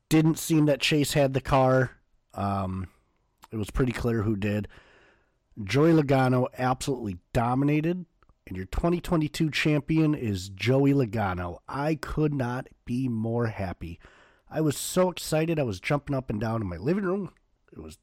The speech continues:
fantastic. Congrats to him, his second championship, uh, and hopefully not last. A deserving winner, uh, won the first race,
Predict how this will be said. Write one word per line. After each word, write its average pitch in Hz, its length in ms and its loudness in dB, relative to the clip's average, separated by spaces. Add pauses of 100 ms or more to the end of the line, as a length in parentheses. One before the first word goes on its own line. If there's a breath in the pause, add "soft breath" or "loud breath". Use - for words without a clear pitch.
(120)
fantastic. 165 1200 -6 (1040)
Congrats 175 500 2
to 170 100 2
him, 170 340 4 (120)
his 120 120 0
second 175 520 2
championship, 165 840 4 (280)
uh, 92 460 -10 (640)
and 123 520 0 (240)
hopefully 156 460 0
not 131 240 0
last. 117 580 -6 (680)
A 123 80 -4
deserving 151 760 4
winner, 156 420 4 (480)
uh, 87 200 -4
won 117 220 -2
the 107 80 0
first 170 400 -2
race, 151 480 2